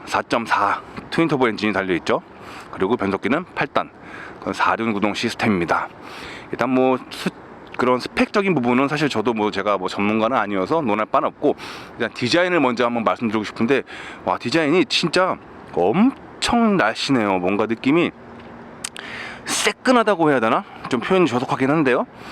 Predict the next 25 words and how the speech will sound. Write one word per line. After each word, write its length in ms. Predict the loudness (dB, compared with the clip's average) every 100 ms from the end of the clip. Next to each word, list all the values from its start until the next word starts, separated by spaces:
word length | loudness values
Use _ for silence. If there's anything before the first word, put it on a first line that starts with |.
| -12 -12 -12 -4
어, 280 | 0 0 0
정말 280 | 0 0 0
그 200 | 0 0
표현 420 | 2 2 2 2
말고는 520 | 2 2 2 2 0
할 280 | -2 0 2
말이 220 | 2 2
없습니다. 520 | 0 -2 0 0 0 -4 -14 -16 -14 -14 -14 -4
라인이 540 | 2 2 2 2 0 0 -6 0
너무 240 | 4 4
이뻐요. 360 | 2 0 -2 -4 -12 -16 -8
특히 340 | -8 -2 0 0 -2 -16 -14 -14 -6
이 300 | 0 2 2 0 -8 -18 -18 -18 -18 -18 -12
C필러와 1000 | -2 0 0 2 4 4 6 6 6 2 -4 -4
리어 240 | 4 6
팬더가 380 | 6 2 4 4
만난 340 | 4 4 4 4
이 80 |
라인이, 500 | 4 2 2 2 2 -2 -12 -18 -16 -16 -16 -18 -14 -2
와, 280 | 0 2 -2
어떻게 200 | 0 4
이렇게 520 | 4 2 4 4 6
만든 260 | 4 2 2
생각을 240 | 2 2
했을까요? 440 | 0 -2 0 0